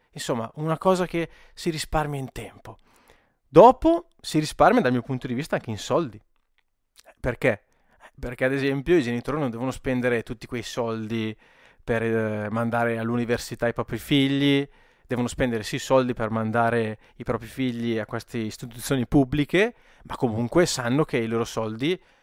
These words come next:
non sono spesi inutilmente. E risparmio di soldi, ad esempio, anche per lo Stato, non ci sono bambini bocciati che devono ripetere gli anni. E direi una terza parte dell'efficienza, dal mio punto di vista, sta nei risultati.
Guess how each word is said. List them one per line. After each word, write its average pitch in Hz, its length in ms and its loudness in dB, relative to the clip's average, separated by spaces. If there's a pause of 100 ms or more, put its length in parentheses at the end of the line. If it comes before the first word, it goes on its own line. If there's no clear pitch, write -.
(120)
non 110 160 -6
sono 127 240 -4
spesi 120 320 -6
inutilmente. 110 800 -8 (840)
E 120 500 0
risparmio 135 440 0
di 139 80 2
soldi, 143 480 0
ad 123 60 2
esempio, 123 340 -2
anche 127 200 -2
per 117 180 -4
lo 110 100 -10
Stato, 139 560 2
non 113 120 -4
ci - 100 -10
sono 139 180 0
bambini 123 520 -4
bocciati 135 880 2 (200)
che 131 100 -4
devono 123 260 0
ripetere 123 500 -2
gli 127 140 0
anni. 127 680 0 (1200)
E - 340 4 (180)
direi 170 800 2
una 123 200 -8
terza 165 460 -2
parte 151 360 0
dell'efficienza, 165 1000 0
dal 135 160 -2
mio 165 140 4
punto 170 260 -2
di 180 100 -2
vista, 196 320 -2
sta 170 160 -4
nei 160 140 -2
risultati. 147 760 -4